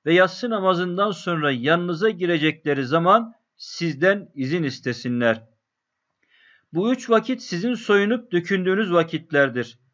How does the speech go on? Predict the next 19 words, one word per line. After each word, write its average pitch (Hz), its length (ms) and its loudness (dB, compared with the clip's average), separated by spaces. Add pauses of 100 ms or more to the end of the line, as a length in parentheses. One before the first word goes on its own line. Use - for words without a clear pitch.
(180)
Bu 254 120 0
vakitlerin 220 640 0
dışında 180 800 0
izinsiz 196 560 -4
girme 185 360 0
konusunda 165 560 -2
ne 131 280 0
size 185 600 -2 (140)
ne 139 140 0
de 202 100 2
onlara 165 440 2
bir 151 120 2
günah 143 400 -2
vardır. 120 480 0 (520)
Birbirinizin 214 640 0
yanına 202 340 2
girip 185 280 0
çıkabilirsiniz. 175 1000 -2 (1160)
Allah 175 600 4